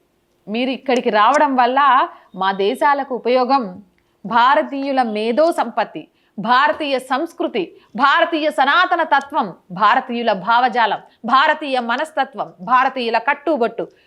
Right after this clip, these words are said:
క-, భారతీయుల తిండి విధానాలు, భారతీయుల నడవడిక మాకందరికీ ఆదర్శం కావాలి అని ఈరోజు అందరూ, అన్ని దేశాలు కోరుకుంటూ భారతీయులకు పెద్దపీట వేస్తున్నారు.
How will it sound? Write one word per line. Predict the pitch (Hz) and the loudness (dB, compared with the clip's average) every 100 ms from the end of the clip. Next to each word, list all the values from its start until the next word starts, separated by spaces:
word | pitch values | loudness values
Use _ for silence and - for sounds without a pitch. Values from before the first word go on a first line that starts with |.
| _ - | _ -8
క-, | 214 | -8
భారతీయుల | 180 214 247 254 247 220 208 | 0 2 4 0 -4 -6 -6
తిండి | 208 226 226 | -6 -6 -6
విధానాలు, | 240 214 196 185 165 - _ 185 | -4 -4 -4 -8 -12 -14 _ -2
భారతీయుల | 233 240 254 254 214 | 2 2 0 -6 -6
నడవడిక | 190 185 202 247 233 214 208 190 160 - _ _ _ _ _ _ | -4 -2 0 0 0 -2 -4 -4 -4 -14 _ _ _ _ _ _
మాకందరికీ | 190 208 226 240 349 415 415 370 | -16 -12 -12 -12 -8 -2 -2 -2
ఆదర్శం | 262 247 269 302 - 285 | 0 2 0 -2 -4 -6
కావాలి | 285 262 254 262 262 311 262 - _ _ _ _ _ _ _ _ _ | -2 0 2 2 0 -2 -4 -12 _ _ _ _ _ _ _ _ _
అని | 180 226 269 233 311 - _ _ _ - | -6 -2 -2 -4 -6 -12 _ _ _ -10
ఈరోజు | 196 240 277 226 220 220 240 170 - _ _ - | -4 0 2 2 2 0 -2 -2 -6 _ _ -6
అందరూ, | 214 247 285 294 311 285 170 - - | -2 -2 2 4 4 2 -2 -6 -8
అన్ని | 196 233 247 | -4 0 0
దేశాలు | 185 226 254 247 247 | 2 2 2 0 0
కోరుకుంటూ | 226 208 208 196 254 | -2 -4 -4 -6 -4
భారతీయులకు | 202 202 233 254 240 240 | 0 0 0 -4 -4 -4
పెద్దపీట | 202 196 262 202 | -4 -2 -2 -2
వేస్తున్నారు. | 180 175 170 156 | -4 -6 -14 -16